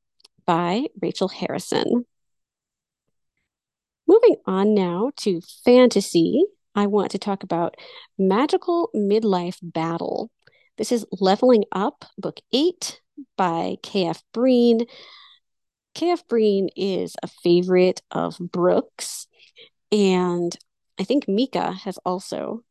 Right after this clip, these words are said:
read and liked some of her stuff. Leveling Up is a paranormal women's fiction series. So the heroine is over forty, and K F Breene is one of the sort of, I don't know,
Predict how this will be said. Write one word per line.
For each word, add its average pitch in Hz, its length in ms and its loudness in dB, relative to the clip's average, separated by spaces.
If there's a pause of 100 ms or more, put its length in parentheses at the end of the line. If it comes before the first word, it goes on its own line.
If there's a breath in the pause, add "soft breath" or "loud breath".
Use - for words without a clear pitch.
read 175 520 0 (180)
and 175 180 0
liked 175 560 -4 (160)
some 185 200 -4
of 180 120 -4
her 175 100 -4
stuff. 170 420 -4 (600 loud breath)
Leveling 226 500 0
Up 196 240 -4
is 185 140 -8
a 175 80 -10
paranormal 185 680 0
women's 175 360 -4
fiction 277 720 -2
series. 262 960 -4 (480 loud breath)
So 180 200 -2
the 170 80 -8
heroine 220 640 4 (100)
is 180 320 -8
over - 260 -4
forty, 240 680 6 (400 loud breath)
and 196 240 4
K 370 200 2
F 381 200 2
Breene 220 360 4
is 190 300 -4
one 185 220 -2
of 185 260 -2
the 170 380 -2
sort 175 200 -8
of, 170 220 -8 (680)
I 185 40 -6
don't 185 100 -2
know, 175 420 -2